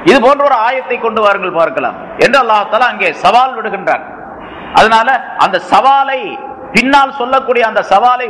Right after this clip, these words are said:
உறுதிப்படுத்தக்கூடிய முகமாக அல்லாஹ் தஆலா ஆரம்பத்திலேயே லா ரைப ஃபீஹி, இதுல எந்த விதமான சந்தேகம் கிடையாது, யாரும் இதிலே சந்தேகப்படக்கூடாது என்பதை அல்லாஹ் தஆலா சொ-, ஏன்னா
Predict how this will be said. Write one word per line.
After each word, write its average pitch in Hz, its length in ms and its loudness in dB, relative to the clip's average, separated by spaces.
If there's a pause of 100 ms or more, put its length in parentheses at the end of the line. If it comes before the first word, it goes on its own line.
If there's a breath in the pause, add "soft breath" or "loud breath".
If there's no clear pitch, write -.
உறுதிப்படுத்தக்கூடிய 233 880 -2
முகமாக 214 400 2
அல்லாஹ் 196 320 0
தஆலா 196 160 2 (140)
ஆரம்பத்திலேயே 196 680 -2 (460)
லா 185 180 6
ரைப 190 300 -6
ஃபீஹி, 170 280 -8
இதுல 165 220 -2
எந்த 185 160 -4
விதமான 160 260 0 (120)
சந்தேகம் 151 340 0
கிடையாது, 101 300 -8 (480)
யாரும் 247 320 2
இதிலே 240 260 -4
சந்தேகப்படக்கூடாது 170 920 0 (360)
என்பதை 240 280 2
அல்லாஹ் 202 260 0
தஆலா 180 220 0
சொ-, - 120 -12 (260)
ஏன்னா 262 140 4